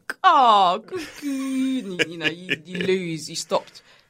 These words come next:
Speaker 1: forming complete sentences.
Speaker 2: Yeah.
Speaker 1: So it's quite healthy, I think, to get out. And also, it's, I have to get used to asking people to do things for me.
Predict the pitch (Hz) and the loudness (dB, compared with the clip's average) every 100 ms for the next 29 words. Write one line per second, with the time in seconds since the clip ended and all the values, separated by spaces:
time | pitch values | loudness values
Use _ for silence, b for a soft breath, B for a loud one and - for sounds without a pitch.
0 | _ - 170 156 156 147 147 160 - 147 | _ -4 -2 0 -2 -4 -6 -6 -6 -6
1 | 135 120 117 110 123 143 - 175 156 151 | -2 2 2 2 -2 -4 -6 -6 -4 -4
2 | 147 139 135 - 147 - 135 131 117 - | -6 -8 -10 -12 -14 -10 -8 -8 -10 -12
3 | 123 123 B B B - 247 175 151 - | -14 -14 B B B 2 4 2 0 -2
4 | - - 190 226 185 196 185 - 131 151 | -6 -6 -6 -8 -8 -10 -8 -6 -4 -2
5 | 165 160 156 131 - 131 139 - 127 - | -4 -6 -12 -14 -16 -12 -12 -12 -16 -16
6 | - - - | -20 -20 -20